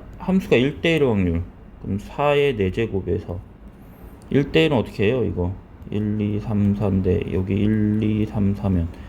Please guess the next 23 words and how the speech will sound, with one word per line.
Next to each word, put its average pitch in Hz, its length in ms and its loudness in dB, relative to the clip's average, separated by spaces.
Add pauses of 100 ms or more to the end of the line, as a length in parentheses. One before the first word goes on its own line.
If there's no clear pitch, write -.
(220)
여기 104 100 8
갈 110 100 6
수 - 100 -8
있는 98 80 0
데가 90 180 2
네 92 160 2
가지, 101 480 0 (100)
세 - 300 -8
가지, 107 460 -4 (160)
두 101 180 -4
가지, 104 600 0
한 120 180 0
가지니까 113 500 -2 (460)
사, 127 440 0
삼, 139 520 -2
이, 98 380 -2 (100)
일, 110 260 2 (1120)
세 - 240 2
가지. 98 360 0 (720)
그러면 101 360 2
얘는 98 300 2
육십사분의 113 960 -2
삼십이, 120 720 -2